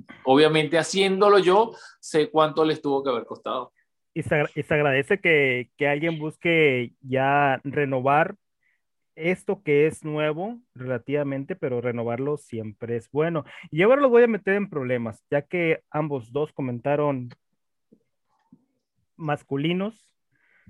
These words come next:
Speaker 2: y, eh, aprovechando que Luigi está tomando agua, ¿cuál es la streamer que por lo menos le dedican una hora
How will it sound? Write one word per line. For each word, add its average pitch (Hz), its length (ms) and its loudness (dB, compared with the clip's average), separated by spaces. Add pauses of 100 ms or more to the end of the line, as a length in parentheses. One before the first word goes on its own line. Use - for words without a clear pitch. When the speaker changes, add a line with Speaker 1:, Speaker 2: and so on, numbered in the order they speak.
(420)
Speaker 2:
y, 143 180 -4
eh, 139 200 -2
aprovechando 147 500 -8
que 147 180 0
Luigi 151 180 -2
está 151 120 -4
tomando 151 340 -2
agua, 185 320 0 (1200)
¿cuál 233 480 2 (460)
es 196 400 0
la 226 360 4
streamer 190 600 -4 (400)
que 147 120 -6
por 143 220 -6
lo 143 100 -2
menos 170 420 -2
le 147 140 0
dedican 165 540 0 (800)
una 170 280 0
hora 160 360 2